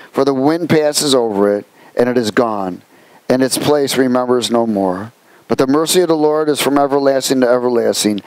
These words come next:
on those who fear or reverence him, and means cooperate with him. <laughs> Amen. For his righteousness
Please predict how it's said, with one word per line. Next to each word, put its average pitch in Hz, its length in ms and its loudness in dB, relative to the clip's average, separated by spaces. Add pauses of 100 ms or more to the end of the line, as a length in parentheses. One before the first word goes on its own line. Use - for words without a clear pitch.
(240)
on 131 260 0
those 151 540 0
who 160 180 2
fear 156 440 0
or 143 260 0
reverence 131 540 0
him, 90 320 -4 (560)
and 120 240 0
means 131 360 0
cooperate 127 600 0
with 98 180 0
him. 87 360 -2 (160)
<laughs> - 140 -16
Amen. 113 600 0 (320)
For 139 140 2
his 123 120 -2
righteousness 139 1040 0